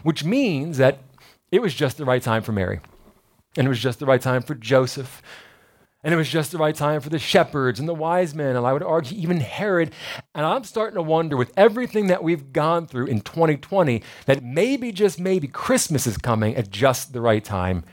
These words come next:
for us. And so in this series, what we're gonna do is we're just gonna take a look at what happened when God pulled the lever on his plan at just the right time. How did that plan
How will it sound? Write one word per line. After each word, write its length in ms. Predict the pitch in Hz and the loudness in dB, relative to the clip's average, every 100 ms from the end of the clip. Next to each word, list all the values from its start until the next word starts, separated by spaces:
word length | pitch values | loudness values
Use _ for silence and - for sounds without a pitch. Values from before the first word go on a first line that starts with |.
| - _ | -20 _
for 180 | - - | -10 -6
us. 340 | 110 - - - _ _ _ _ _ _ | -6 -6 -12 -14 _ _ _ _ _ _
And 100 | 156 | 0
so 120 | 226 | 2
in 100 | 254 | 2
this 160 | 277 285 | 0 -2
series, 320 | 151 120 120 | 0 0 0
what 80 | 170 | -2
we're 80 | 190 | 0
gonna 120 | 226 | 2
do 220 | 110 143 - _ _ - _ _ - | 2 0 -6 _ _ -20 _ _ 0
is 140 | 135 165 | 2 2
we're 80 | |
just 80 | 226 | 0
gonna 100 | 214 | -2
take 200 | 196 185 | 0 0
a 40 | 190 | 0
look 220 | 202 190 | 0 0
at 100 | 175 - - - | -2 -8 -20 -2
what 220 | 127 220 | 2 2
happened 440 | 151 196 214 - - _ _ _ _ _ | 2 -2 -2 -12 -20 _ _ _ _ _
when 160 | 127 156 | -6 0
God 300 | 156 156 156 | 4 4 2
pulled 360 | - 190 208 196 | -8 -2 -2 -2
the 80 | |
lever 360 | 214 175 156 170 | 2 2 2 0
on 200 | 139 151 | 0 0
his 240 | 139 180 | 0 -2
plan 400 | - 151 123 117 | -2 0 2 2
at 240 | 151 143 127 | 0 -4 -4
just 600 | 104 175 120 104 - - - - - 123 | 2 2 2 -2 -8 -10 -14 -18 -16 -4
the 120 | 135 | 0
right 220 | 127 147 | 0 0
time. 340 | 160 143 - - _ _ _ _ _ _ _ | -2 -2 -4 -16 _ _ _ _ _ _ _
How 180 | - 170 | 0 0
did 120 | 214 | 2
that 220 | 202 208 | 0 -2
plan 420 | - 185 196 131 | -4 -2 0 0